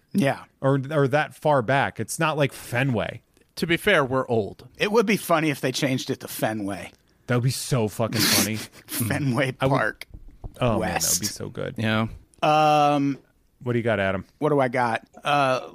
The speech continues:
Speaker 1: let's, let's go on to some less important stuff. I, I feel like Joe Biden has been as bad for the country as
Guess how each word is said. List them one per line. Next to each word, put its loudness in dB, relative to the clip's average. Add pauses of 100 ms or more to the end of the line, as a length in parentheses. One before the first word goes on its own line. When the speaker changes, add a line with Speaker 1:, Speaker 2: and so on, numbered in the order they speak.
Speaker 1:
let's, -6
let's 0
go 2
on 2
to -6
some -2
less -2
important -4
stuff. -2 (120)
I, 0 (140)
I 0 (400)
feel 0
like 0 (180)
Joe 0
Biden -2 (280)
has -2
been 2 (260)
as 2
bad -2 (120)
for -2
the -10
country -6 (200)
as -4